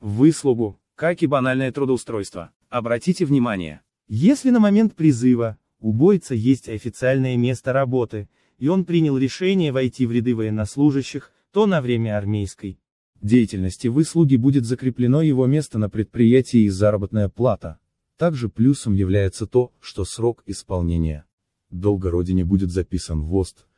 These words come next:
но в том случае, если по возвращению солдат устроится на официальное место работы. Также, исходя из Ф З пятьдесят три, стоит отметить тот факт, что, проходя службу по контракту или призыву, она засчитывается солдату в страховую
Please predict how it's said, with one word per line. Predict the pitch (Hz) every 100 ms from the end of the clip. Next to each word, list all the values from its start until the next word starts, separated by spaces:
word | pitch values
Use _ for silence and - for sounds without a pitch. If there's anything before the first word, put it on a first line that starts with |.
| _
но | 90 90
в |
том | - 87
случае, | 76 104 117 - 85
если | 82 95 90
по | -
возвращению | 78 76 78 - 92 85
солдат | 78 85 85 110
устроится | 92 - - 92 87 -
на | 73
официальное | 73 - - 78 73 76
место | 73 73 78 -
работы. | 85 78 78 - - _ _ _
Также, | - 147 120 113
исходя | 107 - 117 135
из | 117
Ф | 131
З | 120 127
пятьдесят | 113 104 107 127 120
три, | - 135 156 143 _
стоит | - - 139 127
отметить | 113 135 131 117
тот | 139 123
факт, | - 143 139 _ _
что, | - 117
проходя | 117 113 117 117
службу | - 135 120 110
по | -
контракту | 110 110 104 127 123 120
или | 110
призыву, | 107 113 104 113 113 101 92 _ _
она | - 143 170
засчитывается | 160 151 - 190 190 160 -
солдату | 117 127 123 143 143
в | 135
страховую | - 131 139 127 113 113 101